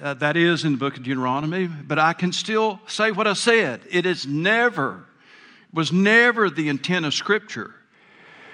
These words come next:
that beating a child or hitting a child or causing injury to a child is okay or defendable. It's not.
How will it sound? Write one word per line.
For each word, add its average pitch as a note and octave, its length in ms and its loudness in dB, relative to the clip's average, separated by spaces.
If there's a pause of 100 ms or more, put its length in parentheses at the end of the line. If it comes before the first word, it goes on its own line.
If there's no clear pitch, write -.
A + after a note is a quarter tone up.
(200)
that B2+ 260 -6
beating A3 380 4
a F#3 60 0
child C#3 340 4
or B2+ 80 -2
hitting A3 340 2
a E3+ 60 -2
child C#3+ 340 2
or C3 40 -4
causing D#3+ 560 -2
injury G3 520 0
to C3 200 -4
a A#2 40 -4
child B2 420 -2
is D#3 160 -6
okay E3+ 760 -2
or D#3 260 -6
defendable. D#3+ 840 -6
It's F#3+ 320 -4
not. A3 540 -6